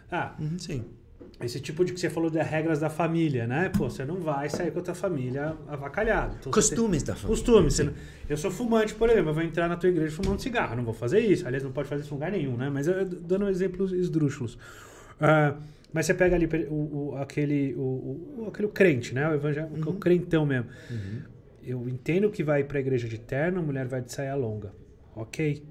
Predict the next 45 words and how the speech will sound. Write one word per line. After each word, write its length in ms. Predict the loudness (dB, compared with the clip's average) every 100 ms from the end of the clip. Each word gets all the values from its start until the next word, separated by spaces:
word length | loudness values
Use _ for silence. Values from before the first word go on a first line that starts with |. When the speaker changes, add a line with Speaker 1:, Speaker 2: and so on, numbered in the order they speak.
| -6
Speaker 1:
mas 120 | 0
eles 180 | 2 2
vivem 340 | 0 0 0 -4
assim. 240 | -6 -12 -14 -20 -20 -4
Speaker 2:
Hum. 100 | -2
Speaker 1:
Porque 220 | 0 -2
a 80 | -4
religião, 520 | -4 -4 -4 -4 -6 -8 -16 -16
a, 420 | -12 -12 -12 -8 -6
a, 60 | -6 0
a 100 | 2
igreja, 720 | 4 8 10 10 6 4 2
não 140 | 2 -4
é 60 | -4
a 20 |
religião, 340 | -6 -6 -8 -4
a 100 | -2
igreja 760 | -2 0 0 0 0 -2 -4 -6 -14 -20 -20 -20 -20 -18 -4
obriga 440 | -4 0 -2 0
a 40 | -2
andar 220 | -2 -6
de 100 | -6
saia 180 | -6 -6
comprida. 480 | -6 0 2 2 -2
Aí 260 | 2 4 4
já 140 | 2 0
me 80 |
Speaker 2:
Sim, 80 | 0
Speaker 1:
pegou. 320 | 0 2 0
Speaker 2:
sim. 300 | -2 -4 -6 -8 -10
Speaker 1:
Entendeu? 600 | -8 -4 0 2 2 0
Speaker 2:
Então, 400 | 0 4 4 4 4
é 180 | 0 2
um, 420 | 0 0 0 0
um 160 | 0
bom 220 | 2 2 2
exemplo, 200 | 2 4
Speaker 1:
Na 100 | 4
minha, 140 | 6
Speaker 2:
sim, 300 | 4 4 2
Speaker 1:
na 160 | 2 -2
minha, 220 | 0 2
Speaker 2:
sim. 120 | 2 2
Speaker 1:
na 140 | 0
minha, 400 | -2 -4 -2 -2